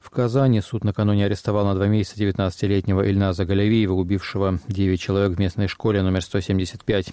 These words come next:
Ему предъявлено обвинение по статье об убийстве двух и более лиц. Во время судебного заседания Галявиев заявил, что абсолютно уверен в справедливости и обоснованности своих действий, тяжёлыми заболеваниями не страдает и не возражает против своего заключения.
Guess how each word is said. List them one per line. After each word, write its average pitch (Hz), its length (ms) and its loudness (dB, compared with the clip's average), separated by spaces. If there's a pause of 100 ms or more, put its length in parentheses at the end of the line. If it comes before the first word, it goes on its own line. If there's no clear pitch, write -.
(120)
Ему 98 180 0
предъявлено 92 440 0
обвинение 110 380 2
по 98 120 -4
статье 98 260 -4
об 92 60 0
убийстве 107 340 -2
двух 92 300 -2
и - 20 4
более 90 360 2
лиц. 90 220 -2 (400)
Во 127 60 0
время 131 240 2
судебного 104 480 -2
заседания 113 420 2
Галявиев 98 440 0
заявил, 101 340 0
что - 160 -8
абсолютно 104 480 0
уверен 101 320 2
в - 40 -4
справедливости 95 760 -2
и - 20 2
обоснованности 98 800 0
своих 101 300 -2
действий, 104 500 0
тяжёлыми 92 400 0
заболеваниями 92 580 0
не 95 140 0
страдает 123 480 -2
и 107 60 0
не 101 120 2
возражает 95 560 0
против 92 300 -6
своего 92 280 0
заключения. 98 680 0